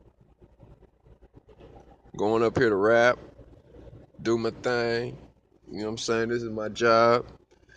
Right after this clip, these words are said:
And, uh, dollar sign, Evan Reckon, E V A N W R E K N, send whatever you want to it. You know what I'm saying?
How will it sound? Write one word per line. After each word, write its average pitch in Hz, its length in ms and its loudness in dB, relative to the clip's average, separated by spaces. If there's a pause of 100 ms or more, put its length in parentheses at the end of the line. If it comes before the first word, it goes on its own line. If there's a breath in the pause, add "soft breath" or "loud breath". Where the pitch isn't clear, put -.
(440 loud breath)
And, 110 200 -2
uh, 104 560 0 (1300)
dollar 127 320 8
sign, 123 800 2 (200)
Evan 117 320 4
Reckon, 123 600 2 (200)
E 120 200 -6
V 117 260 0
A 120 400 2
N 120 120 -6
W 117 360 4
R 110 140 4
E 113 100 -4
K 120 540 0
N, 117 160 -10
send 117 360 -6
whatever 117 340 0
you 117 120 -8
want 120 340 -4
to 120 300 -6
it. - 140 -14 (1120 soft breath)
You 113 80 -12
know 107 60 -6
what 110 60 -4
I'm 110 40 -8
saying? 110 800 -4